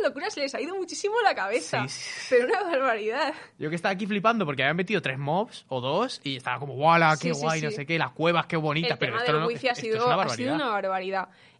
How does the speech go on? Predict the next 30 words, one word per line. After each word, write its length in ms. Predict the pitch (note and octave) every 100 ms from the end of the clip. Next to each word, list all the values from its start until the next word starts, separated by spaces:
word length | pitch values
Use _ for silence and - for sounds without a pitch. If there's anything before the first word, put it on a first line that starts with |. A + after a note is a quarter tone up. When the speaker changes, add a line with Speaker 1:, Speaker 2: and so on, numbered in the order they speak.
| _ -
Speaker 1:
Y 360 | B3+ B3 B3
también, 320 | A#3+ A#3+ C4+
bueno, 160 | B3+ G#3+
el 80 | G3+
tema 240 | B3 C4
de 100 | B3
mobs. 280 | A#3 A3+ -
También 260 | A3 A#3 A#3
tenemos 280 | C#4+ D#4 D4
el 400 | B3 A3+ A3 - _ -
oxolote, 640 | A#3+ A3+ G#3+ G#3 C4+ A#3 B3+
o 40 | _ _ _ _ _ -
Speaker 2:
Ah, 140 | G#3 -
ya 60 |
Speaker 1:
ojolote, 540 | A3 G3+ A3 B3+ B3 C4
Speaker 2:
ves. 20 | - _
Speaker 1:
que 120 | G#3 G#3
viene, 260 | A3 A3
es 120 | A3+
un 320 | A#3+ A#3 A3+ A3
mob, 260 | G#3+ G#3 -
eh, 560 | G#3+ G#3 G3+ G3+ F#3 A3 - - _ _ _ -
que 180 | G#3+ G#3+
viene 180 | G#3 G#3+
de 140 | G#3
un 180 | G3+ G3+
animal 300 | F#3+ F#3 -
mexicano, 540 | - - C#4+ D4 C4+ - - - -
Speaker 2:
El 100 |
Speaker 1:
que, 140 | B2+